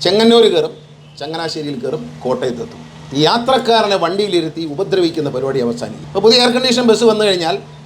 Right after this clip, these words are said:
പരിഷ്കാരം വേറെയൊന്നുമില്ല. നേരെ തിരുവനന്തപുരത്ത് പുറപ്പെടുമ്പോൾ നാൽപത്തൊന്ന് സീറ്റാണ്. ഈ നാൽപത്തൊന്ന് സീറ്റും കോഴിക്കോടേക്ക് ഫുള്ളായാൽ പിന്നെ ടോയ്ലറ്റിൽ പോകാനോ ആഹാരം കഴിക്കാനോ എവിടെയെങ്കിലും നിർത്തി കൊടുക്കുന്നതല്ലാതെ എവിടെയും നിർത്തില്ല. സ്വന്തം കാറിൽ പോകുന്നതിനേക്കാൾ സുഖമായി നേരം വെളുക്കുമ്പോൾ എയർ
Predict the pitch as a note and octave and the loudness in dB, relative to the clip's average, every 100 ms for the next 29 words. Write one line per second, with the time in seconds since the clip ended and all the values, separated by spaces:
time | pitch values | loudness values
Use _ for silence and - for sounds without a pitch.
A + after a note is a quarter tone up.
0 | - - F#3 A3 - B3 B3 A3+ A3 G#3 | -20 -8 0 0 2 4 6 6 4 2
1 | F3+ F#3+ G#3 - E3 G#3 A#3 G#3 A3+ A#3+ | 0 -2 -4 -6 0 2 4 6 6 6
2 | A#3 A3 G3+ G3+ F#3+ F3 F#3+ F#3+ A3 - | 4 2 0 0 -2 -2 0 0 0 0
3 | B3 B3 A#3 E3+ E3+ D3 A#2 - - - | -2 2 2 2 0 -2 -4 -12 -20 -20
4 | - - G#3 G3+ A3+ A#3+ C4+ C4+ A#3+ A3 | -18 -6 -2 2 0 0 0 0 2 2
5 | A3 - F#3 G#3+ A3 G#3+ G3+ F#3+ E3+ F3+ | 2 2 4 4 4 2 2 0 2 4
6 | D3+ C#3+ - - - - - G#3 B3 C#4 | 4 2 -2 -10 -20 -20 -6 0 2 0
7 | C4+ - - - - - F#3 A#3+ A#3+ B3+ | -2 -10 -20 -20 -8 0 4 4 2 2
8 | G#3+ G3+ G3 A3 F#3 F3+ G#3 G#3+ G3+ F#3 | 2 4 4 0 0 0 2 0 0 0
9 | F#3+ F#3 F#3 F3+ E3+ F3+ F3 E3 D#3+ D#3+ | 0 0 -2 -4 -2 -2 -2 -2 0 0
10 | D3 D3 D#3 D#3+ G#3 A3+ F#3+ D#3 D3+ D3+ | 2 2 0 2 4 4 4 -2 -2 -2
11 | G3 - - - F#3+ A#3+ C4 G#3+ G3+ A#3 | -6 -12 -20 -4 -2 0 0 2 2 2
12 | G3+ F#3+ F#3+ F#3 F3+ D#3+ E3 F3+ E3+ D#3+ | 2 0 0 0 -2 -4 -2 -2 -2 0
13 | E3+ F3+ D#3 D3 D#3 D3+ D3+ | -2 0 0 2 2 4 2